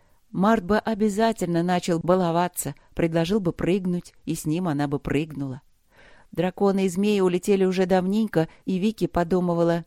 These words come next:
не заглянуть ли к Саше на военную базу на часок,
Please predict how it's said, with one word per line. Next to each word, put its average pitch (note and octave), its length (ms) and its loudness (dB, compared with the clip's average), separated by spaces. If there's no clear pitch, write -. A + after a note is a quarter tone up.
не G3 180 2
заглянуть F#3+ 540 0
ли G#3 120 2
к - 80 -10
Саше D#3+ 440 -2
на D#3 120 0
военную E3 520 0
базу E3+ 340 0
на D3+ 140 0
часок, D#3 480 -2